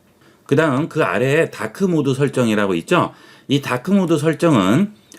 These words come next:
어, 여러분 스마트폰의 다크 모드를, 어, 시간에 따라서 예약할 수가 있습니다. 어, 기본 값은 일몰에서 일출까지로 돼 있는데요.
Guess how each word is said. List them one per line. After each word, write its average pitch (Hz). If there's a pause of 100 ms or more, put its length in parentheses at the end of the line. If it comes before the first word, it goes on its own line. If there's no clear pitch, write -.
(240)
어, 95
여러분 160
스마트폰의 160
다크 -
모드를, 113 (240)
어, 85
시간에 180
따라서 113
예약할 123
수가 104
있습니다. 95 (320)
어, 92
기본 160
값은 127
일몰에서 151
일출까지로 110
돼 92
있는데요. 87